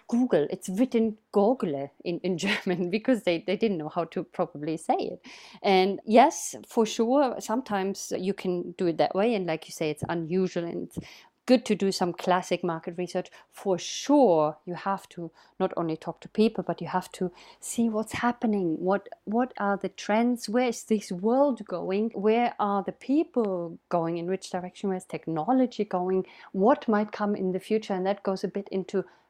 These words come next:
predicting the future, which might be difficult, but just see and be willing and able to change and be flexible and adjust to things. I mean, no one could see that there will be a pandemic and everything has changed, and especially for a lot of businesses.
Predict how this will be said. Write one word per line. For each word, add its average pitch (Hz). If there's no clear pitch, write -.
predicting 220
the 202
future, 185
which 185
might 185
be 170
difficult, 208
but 180
just 214
see 247
and 202
be 262
willing 185
and 185
able 196
to 190
change 190
and 180
be 175
flexible 190
and 165
adjust -
to 208
things. 180
I 160
mean, 170
no 202
one 190
could -
see 196
that 175
there 170
will 185
be 190
a 165
pandemic 190
and 175
everything 202
has 165
changed, 220
and 180
especially -
for 165
a 156
lot 226
of 170
businesses. 185